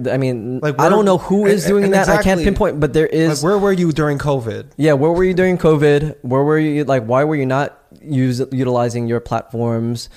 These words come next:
Speaker 1: You know, we all have platforms. You have a
Speaker 2: Absolutely.
Speaker 1: platform. You have, like, we all have, like, why are you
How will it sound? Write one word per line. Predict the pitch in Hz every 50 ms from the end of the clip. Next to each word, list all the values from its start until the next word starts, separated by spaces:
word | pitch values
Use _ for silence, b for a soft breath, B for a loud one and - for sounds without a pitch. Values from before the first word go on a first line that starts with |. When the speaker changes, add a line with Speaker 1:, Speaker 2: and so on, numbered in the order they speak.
| B B B B
Speaker 1:
You | - 180
know, | 190 170
we | 175 185 220
all | 214 - 214 214 185
have | 156 160 143 -
platforms. | - - 98 - - - 139 151 131 - - - _ _
You | - 156 170
have | 170
a | 170
Speaker 2:
Absolutely. | 180 -
Speaker 1:
platform. | 180 165 156 - - 165 156 147 147 147
You | 151
have, | 156 135 - 151
like, | 151 139 120
we | 139 165
all | - 165 180 175
have, | 165 160 147 -
like, | 147 147 135 117 117
why | 143 156 180
are | 170
you | 160 151